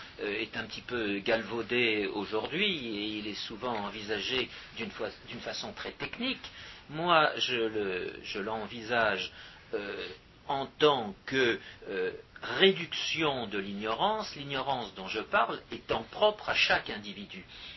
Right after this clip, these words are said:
Euh, s'il y a des découvertes, c'est que, euh,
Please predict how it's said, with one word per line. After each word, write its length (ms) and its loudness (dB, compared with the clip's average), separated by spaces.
Euh, 140 -8
s'il 400 -2
y 100 6
a 60 8
des 140 -2
découvertes, 600 0
c'est 100 -4
que, 280 0
euh, 180 -4